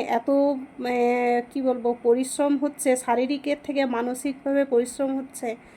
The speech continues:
কারণ দুটো বাচ্চাকে আলাদা রাখতে হবে, দুটো রুম, একে একবার ওষুধপত্র খায়, মানে খাইয়ে তাকে আবার আলাদা করে রাখতে হবে, কারণ যেহেতু এটা ভাইরাস ঘটিত,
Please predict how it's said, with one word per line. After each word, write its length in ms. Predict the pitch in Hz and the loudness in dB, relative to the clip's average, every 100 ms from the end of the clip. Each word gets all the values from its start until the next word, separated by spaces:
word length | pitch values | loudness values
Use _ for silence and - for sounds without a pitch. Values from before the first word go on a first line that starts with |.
| - - | -20 -2
কারণ 220 | 269 277 294 240 | 2 4 2 0
দুটো 200 | 254 262 | -2 0
বাচ্চাকে 420 | 285 269 277 294 294 | 2 0 0 0 2
আলাদা 340 | 240 247 247 | 4 4 6
রাখতে 320 | 254 247 - 262 | 4 4 -2 -2
হবে, 260 | 254 233 226 - - - - | 0 -2 -4 -10 -20 -20 -16
দুটো 260 | 226 269 269 | -6 2 4
রুম, 260 | 262 262 269 254 302 - - - | 4 4 2 0 -6 -18 -10 0
একে 280 | 254 277 269 277 269 254 | 2 4 6 6 2 0
একবার 360 | - 254 240 269 | 0 0 2 0
ওষুধপত্র 540 | 262 262 262 - 269 277 | 0 -2 -6 -2 -2 -2
খায়, 340 | 269 - 262 269 262 240 | -6 0 2 2 0 -6
মানে 280 | 240 247 247 247 247 | -4 -2 -2 -2 -2
খাইয়ে 380 | - 262 285 285 | 2 2 4 2
তাকে 280 | 269 247 262 | 0 0 4
আবার 240 | 254 254 254 | 6 6 6
আলাদা 320 | 240 247 262 | 4 2 0
করে 200 | 262 254 | 0 2
রাখতে 300 | 247 247 - | 0 0 -2
হবে, 200 | 262 247 | 0 0
কারণ 260 | 247 247 254 - - - - | 2 2 0 -4 -18 -18 0
যেহেতু 300 | 254 262 294 | 4 4 2
এটা 180 | 277 285 | 0 0
ভাইরাস 460 | - 226 233 262 269 | 0 -2 2 2 2
ঘটিত, 320 | 269 262 254 | -2 -4 -4